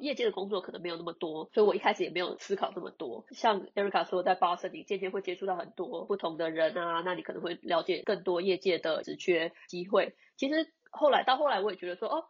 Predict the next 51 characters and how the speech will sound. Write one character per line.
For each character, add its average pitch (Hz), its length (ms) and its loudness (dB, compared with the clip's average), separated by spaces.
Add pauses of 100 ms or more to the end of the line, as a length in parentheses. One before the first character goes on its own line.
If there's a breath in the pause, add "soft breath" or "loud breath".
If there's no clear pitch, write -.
(220 soft breath)
或 302 140 -6
许 196 100 -10
也 170 100 -6
是 214 120 -10
有 208 100 -2
这 - 100 -6
样 185 120 -6
的 165 100 -8
机 175 220 -14
会， 196 200 -2
那 196 120 2
我 170 80 -4
会 180 80 -2
想 156 120 -6
要 - 60 -8
跳 175 180 -2
去 180 120 -8
业 165 180 -6
界 156 200 -6
嘛。 - 220 -12 (280 loud breath)
但 247 100 4
是 262 80 0
又 254 80 6
觉 220 140 0
得 185 100 2
说， 196 240 0
我 175 80 -2
现 202 140 -2
在 185 80 -6
当 190 180 0
P 185 180 -2
I， 175 340 4 (260)
我 175 160 -2
这 208 180 -2
些 202 240 0
flexibility， 185 840 -4
我 180 160 -2
有 170 60 -2
自 175 60 -12
己 208 80 -4
的 175 80 0
freedom， 175 380 -2
我 - 80 -6
可 - 100 -2
以 175 40 -4
做 202 140 2
我 175 80 -2
自 220 120 -4
己 - 100 -8
的 - 80 -6
东 - 160 -4